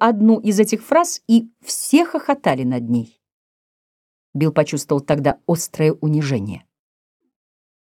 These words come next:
Учитель английского языка всегда восхищался его стилем, а вот учитель истории оказался совершенно невосприимчив к его чарам.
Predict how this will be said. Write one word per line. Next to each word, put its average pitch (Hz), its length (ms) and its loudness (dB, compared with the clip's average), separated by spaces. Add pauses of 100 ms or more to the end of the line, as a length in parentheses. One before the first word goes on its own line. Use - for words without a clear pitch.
Учитель 214 360 2
английского 208 420 -2
языка 196 300 0
всегда 180 320 0
восхищался 160 640 -4
его 165 140 -2
стилем, 277 440 2 (220)
а 180 80 2
вот 202 140 0
учитель 226 360 0
истории 269 440 2
оказался 208 460 0
совершенно 180 800 2
невосприимчив 156 920 -2 (320)
к - 80 -10
его 147 180 2
чарам. 131 500 -2